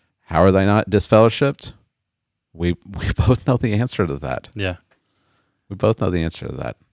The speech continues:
Speaker 2: Yeah.
Speaker 1: Um, so it's, it,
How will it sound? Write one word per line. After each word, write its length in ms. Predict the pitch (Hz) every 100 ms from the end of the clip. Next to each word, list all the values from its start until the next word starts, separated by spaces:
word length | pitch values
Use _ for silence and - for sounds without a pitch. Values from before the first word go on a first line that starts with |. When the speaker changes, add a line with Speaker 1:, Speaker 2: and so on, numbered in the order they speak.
| _
Speaker 2:
Yeah. 160 | 92 90 - _ _ _ _ _ _
Speaker 1:
Um, 500 | 87 80 78 76 78 - _ _ _ _ _ _ _ _ _ _
so 200 | - 104
it's, 200 | 104 - -
it, 220 | 131 -